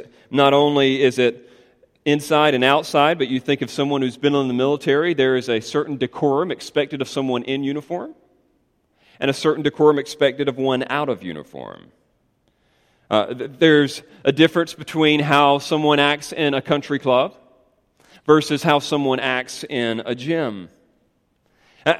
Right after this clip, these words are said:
I actually do this with my own children. I,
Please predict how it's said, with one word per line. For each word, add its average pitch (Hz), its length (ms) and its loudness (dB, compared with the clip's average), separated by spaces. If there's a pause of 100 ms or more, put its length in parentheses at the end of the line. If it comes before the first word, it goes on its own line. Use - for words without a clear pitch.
(140)
I 160 180 -2
actually 156 320 -2
do 135 160 0
this 127 180 -2
with 131 140 -4
my 117 160 0
own 147 200 0
children. 120 540 -4 (160)
I, 120 140 -4